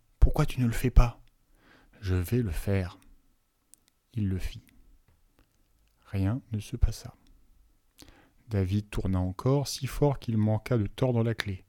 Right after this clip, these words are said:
Mais le moteur refusait de tousser ou même de chuchoter. « On peut toujours partir à la nage », remarqua Jill. David pressa un gros bouton rouge situé au-dessus de la clé de contact.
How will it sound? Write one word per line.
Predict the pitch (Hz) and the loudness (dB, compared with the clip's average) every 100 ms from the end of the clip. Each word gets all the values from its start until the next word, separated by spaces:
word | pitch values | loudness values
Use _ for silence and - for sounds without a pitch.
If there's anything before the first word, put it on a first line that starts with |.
| _ _ _ _ _ - | _ _ _ _ _ 2
Mais | 131 156 | 4 6
le | 127 95 | 4 4
moteur | 110 120 120 104 | 4 4 0 2
refusait | 92 110 - 107 107 | 0 0 -2 0 0
de | |
tousser | 95 - 104 - 139 - - _ - | 0 -4 -4 -4 -6 -8 -20 _ 0
ou | |
même | 110 117 113 | 4 4 2
de | 101 | -2
chuchoter. « | - 110 110 - 92 - - - - - - _ _ _ _ _ - - _ - - - - | -4 -6 -6 -8 -18 -18 -20 -20 -20 -20 -20 _ _ _ _ _ -20 -20 _ -20 -20 -10 4
On | |
peut | - 135 | 8 8
toujours | 127 123 - | 4 0 2
partir | - - 117 | 0 0 0
à | 101 | 2
la | 95 | 2
nage », | 110 170 - | 2 0 0
remarqua | 156 139 123 131 | 0 0 0 -2
Jill. | 120 117 120 123 - - - - - _ _ - - _ _ _ _ - | 0 0 -2 -4 -10 -20 -20 -20 -20 _ _ -20 -20 _ _ _ _ -2
David | 120 135 104 95 | 2 2 0 0
pressa | - 127 - 101 | 0 0 -4 -4
un | 92 | -2
gros | 98 101 147 | -2 0 0
bouton | 127 120 101 92 | 0 -2 0 0
rouge | 92 123 131 - - - | 0 0 -2 -8 -20 -20
situé | - 131 - 131 | -10 -8 -2 2
au-dessus | 139 107 110 - | 2 2 0 0
de | 127 | -2
la | 104 | -2
clé | - 113 | -2 -6
de | |
contact. | - 107 - 98 - - | -6 -8 -8 -12 -14 -20